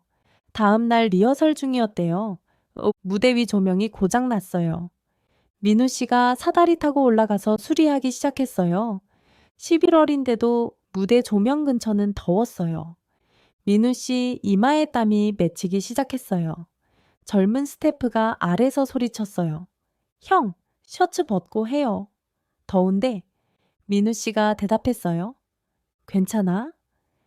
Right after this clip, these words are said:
땀이 셔츠에 배기 시작했는데도 민우 씨는 절대 벗지 않았어요.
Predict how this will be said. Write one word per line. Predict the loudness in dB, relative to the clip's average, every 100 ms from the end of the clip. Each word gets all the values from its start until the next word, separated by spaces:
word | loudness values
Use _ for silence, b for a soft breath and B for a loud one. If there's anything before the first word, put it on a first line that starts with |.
| _ _
땀이 | -4 0 0
셔츠에 | 2 0 2 2 2
배기 | 2 0 -2
시작했는데도 | -4 -4 -2 -2 -2 -2 0 0 -2 b b b _
민우 | 0 0 0
씨는 | -2 -2 -2 -2
절대 | 0 0 2 0 0
벗지 | 0 -2 -4
않았어요. | -2 -2 -4 -4 -4 -4